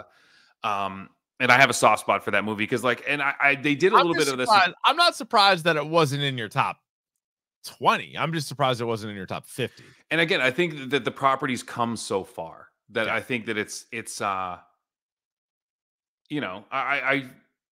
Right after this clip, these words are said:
Speaker 1: it's just gonna get pushed out. I mean, it doesn't mean it's not a good movie, as we've said
Speaker 2: I gotcha.
Speaker 1: before. I just, but this
Speaker 2: Yeah.
Speaker 1: one I can, I can kind of explain as to why it wasn't in my top fifty.
Speaker 2: All right.
Speaker 1: It's a bummer, um, 'cause there are so many cool things about it and so many
Speaker 2: Yeah.
Speaker 1: things that, like, people have taken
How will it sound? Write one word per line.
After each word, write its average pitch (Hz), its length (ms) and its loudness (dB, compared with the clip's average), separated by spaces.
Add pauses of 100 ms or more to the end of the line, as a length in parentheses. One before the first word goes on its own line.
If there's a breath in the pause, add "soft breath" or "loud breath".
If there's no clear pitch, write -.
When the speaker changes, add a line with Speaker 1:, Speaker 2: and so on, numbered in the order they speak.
(260)
Speaker 1:
it's 131 180 -14
just - 240 -10
gonna 123 120 0
get 110 140 -4
pushed 113 260 -6
out. 127 220 2
I 127 80 2
mean, 135 120 4
it 127 100 0
doesn't 135 220 4
mean 127 140 2
it's 117 120 -4
not 107 140 0
a 98 40 -8
good 95 140 -10
movie, 98 400 -8
as 104 140 -8
we've 101 140 -8
said 98 200 -4
Speaker 2:
I 262 60 0
gotcha. 180 100 2
Speaker 1:
before. 104 240 -2
I 98 100 -2
just, 104 220 -10
but 117 100 2
this 151 180 2
Speaker 2:
Yeah. 160 80 4
Speaker 1:
one 127 80 2
I 127 80 4
can, 113 320 -6
I 113 140 4
can 107 260 -4
kind 95 220 -2
of 87 60 -10
explain 90 380 -10
as 82 120 -14
to 95 60 -14
why 90 160 -4
it 78 80 -6
wasn't 92 240 -12
in 92 60 -14
my 87 100 -14
top 87 260 -10
fifty. 113 380 -12 (280)
Speaker 2:
All 87 80 -12
right. 73 120 -10
Speaker 1:
It's - 140 -4
a 117 40 2
bummer, 123 420 4 (260)
um, 101 300 -2
'cause 101 120 -6
there 110 120 -2
are 107 180 4
so - 160 -6
many 104 180 -4
cool 98 280 -8
things 95 240 -8
about 107 320 0
it 107 140 -8
and 101 220 -10
so 104 180 -6
many 101 140 -6
Speaker 2:
Yeah. 90 80 -10
Speaker 1:
things 92 200 -10
that, 92 120 -12
like, 92 160 -14
people 95 240 -14
have 87 140 -16
taken 85 480 -12